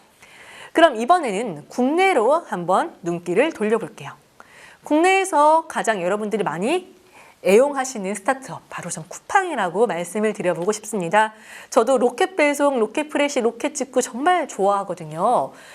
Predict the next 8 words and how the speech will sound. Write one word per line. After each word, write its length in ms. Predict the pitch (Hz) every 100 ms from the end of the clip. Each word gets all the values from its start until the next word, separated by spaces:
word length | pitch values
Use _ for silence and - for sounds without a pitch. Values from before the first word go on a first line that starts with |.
| - -
그런데 560 | - 196 247 277 - - _ -
이 100 | 214
쿠팡은요, 760 | 277 - 339 247 196 285 165 - _ -
도표를 400 | 262 381 392 285
보시면 380 | 254 208 226
조금 280 | 220 185 220
더 80 | 214 214
그 260 | 202 202